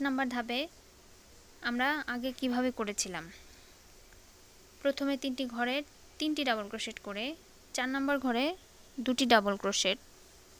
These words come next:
করব, সেটা অবশ্যই এখানেও করতে হবে। আর যে হাফ জোড়া লাগানোর কাজটা, সেটা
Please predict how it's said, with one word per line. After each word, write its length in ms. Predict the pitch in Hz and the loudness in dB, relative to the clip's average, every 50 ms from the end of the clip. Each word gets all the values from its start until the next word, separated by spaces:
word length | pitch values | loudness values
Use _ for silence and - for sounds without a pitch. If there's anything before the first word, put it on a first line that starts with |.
| - - - - - - - - - - | -20 -20 -20 -20 -20 -20 -20 -18 -12 -8
করব, 220 | 220 220 208 196 208 226 277 311 - - | -8 -8 -8 -8 -8 -8 -8 -8 -8 -8
সেটা 200 | - 247 233 254 247 233 | -8 -4 -2 -2 -2 0
অবশ্যই 460 | 240 262 247 - - 277 277 294 339 370 359 - - - - - - - - 247 247 | -2 -2 -4 -4 -2 -2 -2 -4 -4 -6 -10 -16 -20 -20 -20 -20 -20 -10 -6 -6 -4
এখানেও 320 | - 269 269 262 262 247 233 - | 0 0 2 2 2 0 -2 -4
করতে 220 | 214 214 - - 202 202 | -6 -8 -8 -8 -8 -8
হবে। 200 | 190 202 233 285 339 359 - - - - - - - - - - - - - - 247 240 | -6 -4 -4 -4 -6 -6 -12 -20 -20 -20 -18 -18 -16 -16 -18 -20 -20 -18 -8 -4 -2 0
আর 100 | 240 254 294 - - - - - - - - - 339 226 | 0 0 -2 -4 -10 -18 -20 -20 -20 -16 -12 -10 -6 -2
যে 120 | - 269 277 277 - - - - - - - - | 0 2 2 2 0 -2 -6 -12 -16 -14 -12 -8
হাফ 240 | - 254 254 254 - - - - 226 214 | -6 -4 -4 -4 -4 -6 -10 -10 -6 -2
জোড়া 180 | 247 254 254 262 262 262 | 0 2 2 4 4 2
লাগানোর 340 | 254 262 262 262 269 277 262 - | 2 2 0 0 0 -2 -2 -2
কাজটা, 380 | 233 226 - - 233 - 220 240 294 320 320 - - - - - - - - - | -4 -4 -4 -6 -6 -6 -4 -4 -4 -4 -6 -10 -12 -16 -20 -20 -20 -20 -14 -10
সেটা 200 | - 269 247 262 | -6 -4 -2 -2